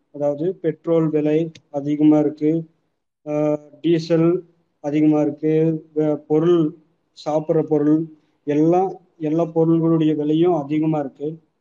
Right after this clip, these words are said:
இது எல்லாமே மக்களுக்கு ஒரு பாரத்தை கொடுக்குது. அந்த பாரத்தினால நிறைய பேருக்கு மென்டல் டிஸ்டர்பன்ஸ் ஆகுறதுக்கு வாய்ப்புகள் அதிகமா இருக்கு. இந்த மாதிரி உலகத்துல வந்துட்டு, அதாவது மக்கள் வந்துட்டு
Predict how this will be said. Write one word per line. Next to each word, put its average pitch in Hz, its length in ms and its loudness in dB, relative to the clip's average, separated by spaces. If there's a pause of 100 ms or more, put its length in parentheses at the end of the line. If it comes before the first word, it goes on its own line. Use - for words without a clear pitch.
(300)
இது 165 240 -4
எல்லாமே 190 720 2 (560)
மக்களுக்கு 180 800 0
ஒரு 202 460 2 (160)
பாரத்தை 175 540 0
கொடுக்குது. 151 420 -4
அந்த 151 260 -2
பாரத்தினால 175 880 -2 (760)
நிறைய 180 380 0
பேருக்கு 175 320 0
மென்டல் 175 440 0
டிஸ்டர்பன்ஸ் 165 420 -4
ஆகுறதுக்கு 156 440 -4
வாய்ப்புகள் 151 400 -2
அதிகமா 139 360 -2
இருக்கு. 131 340 -12 (640)
இந்த 165 180 -2
மாதிரி 175 320 4
உலகத்துல 180 440 4
வந்துட்டு, 180 680 0 (1040)
அதாவது 160 560 -2
மக்கள் 175 420 2
வந்துட்டு 175 460 2